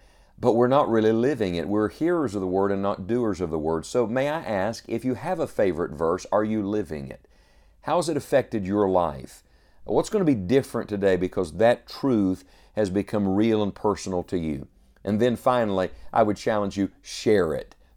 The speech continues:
Pass it along to somebody else, because if God used it in your life, He'll use it in someone else's life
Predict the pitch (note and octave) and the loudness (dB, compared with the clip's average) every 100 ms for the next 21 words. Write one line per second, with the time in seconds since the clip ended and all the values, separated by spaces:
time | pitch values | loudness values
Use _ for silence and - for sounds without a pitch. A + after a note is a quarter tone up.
0 | - - C#3 C3+ B2+ A#2+ A2+ A2+ G#2 - | -16 -8 -6 -2 0 4 4 4 0 -2
1 | F#2+ E2+ F2 A2 G2 F2+ G2 G2 F#2 F2 | 2 2 4 4 2 0 0 0 -2 0
2 | A#2 D3 D#3 C#3 C3+ A2 G#2 G#2 A#2 C3+ | 2 2 0 -2 -2 -4 -4 -2 0 2
3 | G#2 F2 F2+ G#2 F#2 G2 B2 A#2+ A2 G#2 | 2 2 0 -2 0 0 -2 -2 -4 -6
4 | - A2 G#2 F#2+ F#2+ F2+ E2+ E2 E2+ | -6 -2 -2 -2 -4 -4 -2 -2 -2